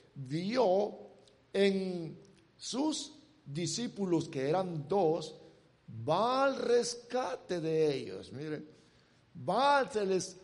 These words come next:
aparece, y esa es en general, o en un síntesis, la, la historia que relata aquí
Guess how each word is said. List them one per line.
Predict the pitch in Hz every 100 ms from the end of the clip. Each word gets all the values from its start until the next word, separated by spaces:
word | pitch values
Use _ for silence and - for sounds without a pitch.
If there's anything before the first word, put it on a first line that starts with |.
| -
aparece, | 165 165 165 151 180 254 220 165 214 180 - - -
y | 208 202
esa | 226 233 240
es | 233 - - -
en | 190 185
general, | 180 156 147 180 233 269 240 - 139
o | 139 147
en | 175
un | 214 233 208 170 - - - _
síntesis, | - - 220 254 247 240 233 226 214
la, | 196 185 170 165 143 - - - _ _ -
la | 202 202
historia | 196 - - - - - 262 202 175 185 190 196 190 185 - - - _
que | - 180 175 156 - - - -
relata | 185 202 196 208 233 214 220 180
aquí | 175 - 233 233 220